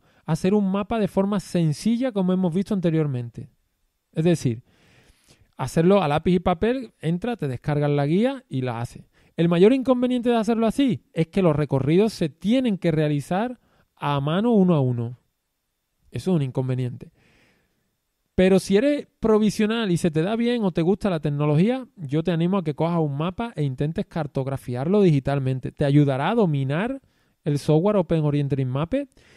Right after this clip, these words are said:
y podrás trazar todo tipo de recorrido a golpe de clic. Cuando te vayas del centro, dejas el mapa cartografiado y verás cómo el compañero que llega sabe agradecértelo, o al menos debería.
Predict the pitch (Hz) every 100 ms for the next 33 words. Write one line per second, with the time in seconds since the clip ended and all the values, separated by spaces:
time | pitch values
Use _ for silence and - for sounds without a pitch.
0 | _ - 247 277 _ - 156 151 202 -
1 | 196 - 208 240 208 226 240 226 226 202
2 | 196 175 165 226 190 180 185 156 131 160
3 | 135 - _ _ _ _ - 151 151 156
4 | 147 147 143 160 196 196 180 170 220 240
5 | 262 277 269 _ _ _ 160 196 196 180
6 | 165 175 165 160 160 151 151 151 - 143
7 | 160 233 202 160 170 - 214 190 151 151
8 | 135 139 151 196 147 139 143 190 254 254
9 | _ _ _ - 165 214 180 151 135 127
10 | 165 180 240 247 - _ - 113 110 120
11 | 127 156 180 151 131 131 156 117